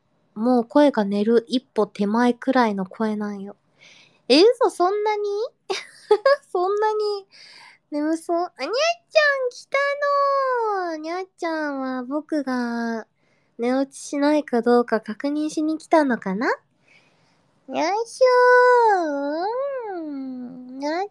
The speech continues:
ちゃんおいで。ちょっと離れたとこに座ったな。<laughs> よいしょー。見守り係するよ。見守り係収納。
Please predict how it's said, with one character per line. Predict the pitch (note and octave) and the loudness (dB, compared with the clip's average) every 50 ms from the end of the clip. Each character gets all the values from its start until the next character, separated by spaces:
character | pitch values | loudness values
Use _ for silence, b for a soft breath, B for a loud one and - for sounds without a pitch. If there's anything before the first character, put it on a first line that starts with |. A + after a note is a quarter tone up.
| _ _ | _ _
ち | - | -6
ゃ | G#4 G#4 G4+ F#4+ | -4 -4 -4 -4
ん | F4+ | -4
お | F4+ | -4
い | F#4+ F#4+ F#4+ | -6 -6 -6
で。 | G4 G#4 G#4 G#4+ A4 A4 G#4+ G4+ F#4+ F4 E4 D#4 D4 C#4+ C#4 C4+ C4 C4 B3+ - B3 B3 B3 B3+ _ _ _ _ _ _ _ _ _ _ _ _ _ _ _ _ _ _ | -6 -6 -4 -4 -4 -2 -2 -2 -2 -4 -4 -4 -4 -6 -6 -8 -8 -10 -12 -14 -16 -18 -20 -20 _ _ _ _ _ _ _ _ _ _ _ _ _ _ _ _ _ _
ち | - - | -12 -10
ょ | E4 | -10
っ | - _ _ | -10 _ _
と | A#3 | 0
離 | G#3 - A3 G#3+ A3 A3 | 0 0 0 0 2 2
れ | G#3 F#3+ | 2 0
た | F#3 F#3 | -2 -4
と | F3+ - | -6 -4
こ | F#3 - F#3+ | -4 -2 -2
に | F3+ F3+ | -2 -2
座 | F#3 - - F#3+ F3+ | -2 0 2 2 2
っ | F#3 - | 2 2
た | - F#3+ F#3 | 0 0 2
な。 | G3 G3+ G3+ G3+ F#3+ F#3+ G#2+ - _ _ _ _ _ _ B B B B B B B - | 2 0 0 -2 -2 -4 -8 -12 _ _ _ _ _ _ B B B B B B B -4
<laughs> | F#4+ F4+ - F#4+ E4 E4+ - - - D4 - _ _ _ _ _ _ _ B B B B B B B B B B B B B _ _ _ - | -4 -2 -2 -4 -6 -6 -6 -8 -12 -12 -14 _ _ _ _ _ _ _ B B B B B B B B B B B B B _ _ _ -8
よ | C4+ B3+ D4 E4 | -2 0 0 0
い | F4 | 0
し | - - - F4 | -4 -4 0 2
ょ | E4+ | 4
ー。 | E4+ E4+ E4+ E4+ E4 E4 E4 E4 E4 E4+ E4+ F4 F4+ - _ _ _ _ _ _ _ _ | 4 6 6 4 4 4 4 4 2 2 2 0 -2 -6 _ _ _ _ _ _ _ _
見 | C4+ C4+ C#4 | -2 0 2
守 | C#4 C#4+ D4 D4+ D4+ D#4 D#4 D#4 D#4 | 4 4 4 4 4 4 4 4 4
り | D#4 | 4
係 | D4+ D#4+ D#4+ D#4+ - D#4 D4+ C4+ C4 | 4 2 2 4 4 4 4 4 2
す | B3+ - - C#4 | 0 0 0 0
る | C#4 C#4 | 2 2
よ。 | C4+ B3+ B3+ B3+ C4 C#4 D4+ E4+ G#4 A4 _ _ _ _ _ _ _ _ _ _ _ _ _ _ _ _ _ _ _ _ _ _ _ _ _ _ _ _ _ _ _ _ _ _ _ b b b b b b _ _ _ _ _ _ _ _ _ _ _ _ _ | 2 2 2 2 2 0 0 0 -2 -6 _ _ _ _ _ _ _ _ _ _ _ _ _ _ _ _ _ _ _ _ _ _ _ _ _ _ _ _ _ _ _ _ _ _ _ b b b b b b _ _ _ _ _ _ _ _ _ _ _ _ _
見 | A#3 A3+ A#3 | -8 -6 -4
守 | A3+ A#3 B3 B3 B3 B3 B3 B3 B3 B3 | -2 0 0 2 2 2 2 2 2 2
り | B3 | 2
係 | B3 B3 B3 B3 - A#3+ A3+ A3 G#3+ G#3+ | 2 0 0 0 0 -2 0 0 -4 -6
収 | G#3+ - B3 A#3+ A#3+ A#3 A#3+ A#3 | -4 -2 0 0 0 0 0 -2
納。 | A#3 A3+ A3+ A3+ A3 A3 A3 G#3+ G#3+ G#3+ G#3+ G#3 G#3 G#3+ A3 | -4 -4 -4 -4 -4 -4 -4 -6 -6 -6 -8 -10 -10 -12 -16